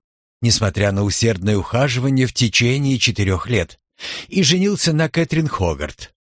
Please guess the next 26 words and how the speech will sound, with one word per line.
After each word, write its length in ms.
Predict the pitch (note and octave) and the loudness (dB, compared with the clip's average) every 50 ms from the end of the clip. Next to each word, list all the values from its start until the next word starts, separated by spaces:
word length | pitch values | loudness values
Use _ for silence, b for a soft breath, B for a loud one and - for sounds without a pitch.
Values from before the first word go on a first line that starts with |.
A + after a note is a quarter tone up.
| _ _ _ _ B B B B B B | _ _ _ _ B B B B B B
В 140 | - - - | -8 -4 0
первый 360 | - B2 A#2+ A2 F#2+ G2 G2+ | 2 2 2 2 2 0 0
год 240 | F2+ G#2 A2+ G#2+ - | 0 0 0 0 0
супружеской 680 | - A2 F#2 - A#2+ A2 F#2 F2+ F#2 - - - G2 F#2+ | -2 -2 0 0 0 0 0 0 -2 -2 0 0 0 2
жизни 460 | G2+ D3 G3 F3 C#3+ D#3+ E3 D#3 B B B B | 2 2 2 2 2 2 0 0 B B B B
у 100 | - D#3 | -2 0
них 200 | D3+ E3 F3+ D#3 - | 2 2 2 2 2
часто 380 | - - F#3 E3 - - E3+ | 2 2 2 0 0 -2 -4
гостила 520 | D3 C3 D3 C3+ - - - E3+ D#3+ D#3 D3+ | -2 0 0 0 0 0 0 0 2 2 2
сестра 460 | - - C#3 - - - C#3+ D#3 D3 | 2 2 0 0 0 0 0 0 0
Кэтрин 540 | - - F3 E3 - - C3+ D3 C#3+ B2+ - - _ | 2 0 0 0 0 0 0 2 2 0 -2 -6 _
Мэри, 540 | - D#3+ E3 D#3 C3 G2 C#2+ C2 C2 - - _ _ B B B B B | 0 2 2 4 2 0 -2 -6 -10 -16 -18 _ _ B B B B B
и 100 | - A2 | 0 0
ее 360 | A2 G2+ G2+ A2+ G2+ G2 F#2+ | 2 4 4 4 4 4 2
смерть 540 | F#2 - - B2 C3 C#3+ C#3 A#2 - - A2 - | 0 0 0 0 0 2 0 -2 -2 -6 -6 -2
у 140 | - A#2 | -2 -2
Диккенса 480 | A2+ G#2+ C3 A#2+ - A#2 G#2 - - A2 | 0 0 0 0 0 -2 0 0 0 0
на 100 | G#2 A2 | 2 2
руках 460 | G#2+ A2 G#2 - E3 E3 C#3+ - b b b b | 2 0 0 0 0 -2 -2 -4 b b b b
в 80 | - G#2+ | -4 0
возрасте 600 | A2 A2+ B2+ D3 D#3 B2+ A2 A#2 G#2+ - - A#2 | 2 2 4 2 2 2 0 -2 -2 -2 -2 -2
семнадцати 600 | G#2 - B2 G#2+ G#2 A2+ A2 - - G#2 F#2 - G#2+ | 0 2 2 2 2 2 0 0 0 -2 -2 0 2
лет 320 | A2 B2+ D3 D3+ - - - _ _ _ _ | 2 2 2 0 -2 -8 -16 _ _ _ _
стала 380 | - - - - A#2+ A#2 A2 A2 | -4 -2 0 0 0 2 0 0
болезненным 760 | F#2+ G2+ G#2 G2 G#2 G#2+ F#2 F2+ G#2 G2+ G2 F#2+ G2 G2 F#2 | 0 0 0 0 0 0 -2 -2 -2 0 0 0 0 0 -2
ударом. 520 | - A2 G#2+ - G2+ E2+ D2+ C#2+ C#2+ D2 | -4 -4 -2 0 0 0 0 -2 -8 -10